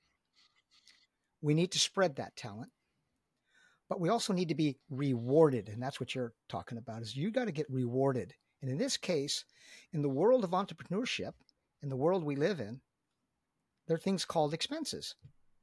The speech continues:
right? I like what that comedian said, you know,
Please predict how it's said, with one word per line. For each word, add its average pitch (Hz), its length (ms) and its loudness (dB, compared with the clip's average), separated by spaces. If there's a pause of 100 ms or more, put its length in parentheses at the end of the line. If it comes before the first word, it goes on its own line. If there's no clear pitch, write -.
(300)
right? 156 220 -2 (160)
I 175 60 2
like 202 220 4
what 185 100 -4
that 180 160 2
comedian 185 400 0
said, 123 260 -6
you 143 80 -6
know, 151 180 -6